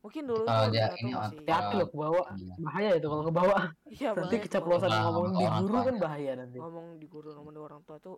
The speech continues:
Speaker 1: pasti, eh, gara-gara pergaulannya tuh jadi berkata kasar,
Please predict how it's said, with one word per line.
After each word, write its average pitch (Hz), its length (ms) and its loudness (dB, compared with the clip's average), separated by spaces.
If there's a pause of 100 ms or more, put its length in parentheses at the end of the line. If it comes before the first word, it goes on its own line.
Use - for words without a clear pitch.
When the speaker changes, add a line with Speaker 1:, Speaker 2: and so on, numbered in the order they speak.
Speaker 1:
pasti, 185 260 -8 (600)
eh, 147 180 -18 (1160)
gara-gara 180 400 -6
pergaulannya 170 640 -8
tuh 196 80 -18
jadi 160 180 -18
berkata - 380 -20
kasar, 147 640 -20